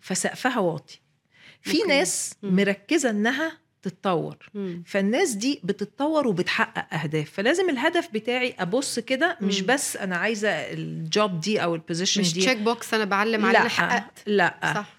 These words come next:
Speaker 1: لأ، لازم يبقى فيها إن أنا كإنسان مختلف عن اللي قبل كده.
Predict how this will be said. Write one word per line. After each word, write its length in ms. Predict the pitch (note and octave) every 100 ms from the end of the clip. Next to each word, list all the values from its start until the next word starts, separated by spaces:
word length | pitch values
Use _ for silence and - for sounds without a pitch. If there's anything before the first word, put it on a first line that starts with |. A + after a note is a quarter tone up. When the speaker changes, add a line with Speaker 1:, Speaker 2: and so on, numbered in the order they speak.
| _
Speaker 1:
لأ، 300 | G#3 F#3 - -
لازم 360 | G#3+ B3 C#4+
يبقى 400 | A#3+ C4+ - C4
فيها 480 | B3+ C4+ E4+ E4 E4 -
إن 220 | G#3 G#3+ A3
أنا 440 | A3 C#4 F#4 F4 A4+ - _ _
كإنسان 680 | A3 F#3 G#3 - C4 E4+ E4+
مختلف 680 | A#3+ - - D4 G4 F#4 G#3+
عن 320 | G3+ C#4+ C#4
اللي 200 | G3+ G3+
قبل 200 | F3 E3
كده. 220 | E3 D#3